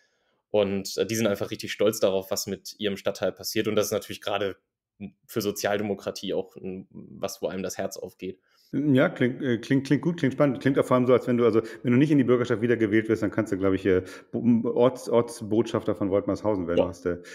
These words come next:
Speaker 2: mit, mit Begeisterung, äh, da, davon erzählt.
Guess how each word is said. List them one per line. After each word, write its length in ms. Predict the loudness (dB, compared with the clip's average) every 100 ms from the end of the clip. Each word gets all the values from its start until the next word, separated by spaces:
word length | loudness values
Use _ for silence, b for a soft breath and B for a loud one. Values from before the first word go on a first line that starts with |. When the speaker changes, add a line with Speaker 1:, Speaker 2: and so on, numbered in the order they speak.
| B
Speaker 2:
mit, 160 | -6 -2
mit 160 | -2 0
Begeisterung, 640 | 4 2 2 0 2 2
äh, 100 | 2
da, 180 | 2 0 B B
davon 260 | -4 -2 0
erzählt. 380 | 2 4 2